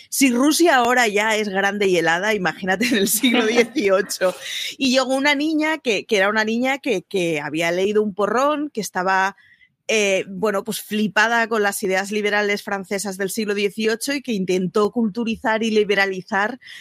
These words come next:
Speaker 1: o li-, sí, liberalizar el, el trono ruso. Así que nada, la señora le casaron con un señor con el que no se llevaba demasiado bien,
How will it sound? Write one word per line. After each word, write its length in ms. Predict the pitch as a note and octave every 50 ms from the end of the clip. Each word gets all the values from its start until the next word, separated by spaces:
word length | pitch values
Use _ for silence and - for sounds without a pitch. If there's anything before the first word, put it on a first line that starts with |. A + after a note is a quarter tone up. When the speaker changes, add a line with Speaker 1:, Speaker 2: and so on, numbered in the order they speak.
| - - -
Speaker 1:
o 120 | - G3
li-, 140 | G3 F#3+ F3 -
sí, 360 | - - - B3 A3+ F3+ - -
liberalizar 720 | E3+ D#3+ D#3+ D#3+ E3 E3 D#3+ - - F#3 G3 G3+ A3+ A3+ -
el, 520 | - G#3+ G3 F#3+ F#3 F3+ E3+ E3+ D#3 - -
el 320 | - F#3 F3+ F3 E3+ D#3+ D#3
trono 760 | - G#3 G3+ F#3 F#3+ G3+ G3+ G3 F#3+ F#3+ F#3 F#3 F#3 F#3 _ _ - - - _ -
ruso. 600 | - F#3+ F3+ F3+ F3 F3 - - G3 A3+ - - -
Así 500 | F3+ F#3+ G#3 - - - G#3+ G#3+ F#3 - _ _ -
que 560 | - G#3 G3 F#3+ F#3 F#3 F3+ F3+ F3 F3 F3
nada, 320 | F3 F#3 A3 C4 D4+ E4 F#4 G4 A#4
la 60 | C4
señora 580 | B3 - A#3 G3+ G#3 G#3 A3+ B3 B3+ C4+ C4 B3
le 180 | B3+ A#3+ G#3+ -
casaron 420 | G3+ G3 - A3 A3 A#3+ B3 A#3
con 140 | A#3+ A#3+ A#3
un 100 | A#3+ A#3
señor 380 | - - A3+ A3+ A#3+ B3 A#3
con 160 | - A3+ G3 F#3
el 100 | F3+ D#3+
que 120 | - E3+
no 60 | F3
se 140 | F3+ - G#3+
llevaba 240 | G#3+ A3 A3 A3 A3+
demasiado 540 | A3+ A3+ A3+ A3 - A#3+ A3+ A#3 A#3 A#3 A#3
bien, 340 | C4 C4+ C4+ C#4+ E4 F4+